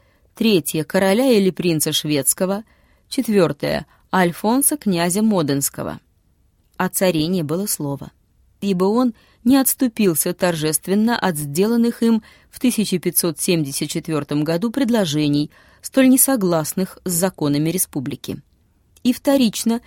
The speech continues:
не рассудил за благо прислать знатных уполномоченных сановников в Варшаву, довольствуясь угрозами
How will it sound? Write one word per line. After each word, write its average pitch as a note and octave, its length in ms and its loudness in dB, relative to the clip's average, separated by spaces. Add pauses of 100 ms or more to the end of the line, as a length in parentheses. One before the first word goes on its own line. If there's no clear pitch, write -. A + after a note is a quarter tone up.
(260)
не B3+ 160 6
рассудил G3 600 0
за E3+ 180 0
благо A3 360 0
прислать F#3+ 440 0
знатных E3 480 -2
уполномоченных D#3+ 800 -2
сановников D3+ 680 -2
в E3 40 -6
Варшаву, D#3 640 -2 (440)
довольствуясь A3 680 0
угрозами A3 680 0